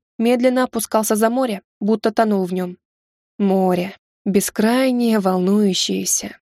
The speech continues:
Оно, казалось, было совсем близко. Любование природой всегда оказывало на меня благотворное влияние, так что обратно к себе я возвращалась уже в лучшем расположении духа.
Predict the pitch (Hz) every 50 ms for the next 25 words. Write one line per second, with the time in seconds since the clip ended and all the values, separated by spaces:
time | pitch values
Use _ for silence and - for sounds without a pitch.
0 | _ - 226 214 208 208 208 - 220 208 208 202 202 208 196 190 180 202 202 202
1 | 208 - 208 - - 220 214 208 214 226 214 - - 202 196 - _ _ _ _
2 | _ _ _ _ _ - 269 262 240 269 262 262 262 262 254 262 262 254 - 262
3 | 254 247 254 262 240 262 254 - - 247 226 233 277 247 233 - - 208 208 208
4 | 214 214 226 226 226 220 220 220 220 208 208 220 214 202 214 202 214 208 - 196
5 | 196 196 196 196 202 196 196 214 214 233 240 220 196 190 185 185 202 - _ _
6 | _ _ _ - 262 240 - - - 220 220 214 196 214 214 208 - - 202 -
7 | - - 196 208 233 262 277 277 240 240 233 233 247 233 - - 247 247 240 240
8 | - - 214 202 196 202 180 185 196 214 - - 254 247 247 - - 233 220 208
9 | 185 185 180 175 180 185 196 180 190 180 - 190 185